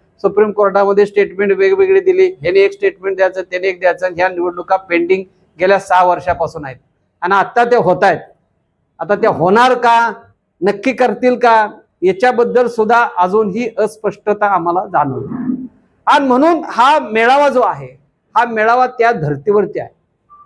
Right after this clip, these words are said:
एक तर तुम्ही जात न्याय जनगणना जाहीर केलेली आहे, ती ताबडतोब झाली पाहिजे, निवडणुका बॅलेट पेपरवरती झाल्या पाहिजे. या दोन मागण्यासह इतर काही मागण्या आमच्या आहेत, त्या मागण्या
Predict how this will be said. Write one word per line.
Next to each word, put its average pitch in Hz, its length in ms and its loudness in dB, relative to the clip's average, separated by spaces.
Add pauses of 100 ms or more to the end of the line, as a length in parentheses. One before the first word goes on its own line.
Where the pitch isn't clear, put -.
(140)
एक 240 280 2
तर 254 200 2
तुम्ही 208 760 -4
जात 220 280 2
न्याय 220 260 2
जनगणना 214 520 0
जाहीर 185 300 0
केलेली 220 320 -2
आहे, 220 140 0
ती 226 80 -6
ताबडतोब 208 600 0
झाली 190 280 2
पाहिजे, 240 420 0 (520)
निवडणुका 220 500 2
बॅलेट 208 440 0
पेपरवरती 240 540 0
झाल्या 240 280 0
पाहिजे. 247 360 -4 (380)
या 240 180 4
दोन 269 340 2
मागण्यासह 269 760 2 (640)
इतर 247 280 0
काही 262 220 2
मागण्या 220 380 0
आमच्या 202 300 0
आहेत, 156 240 -2 (480)
त्या 208 100 2
मागण्या 208 580 2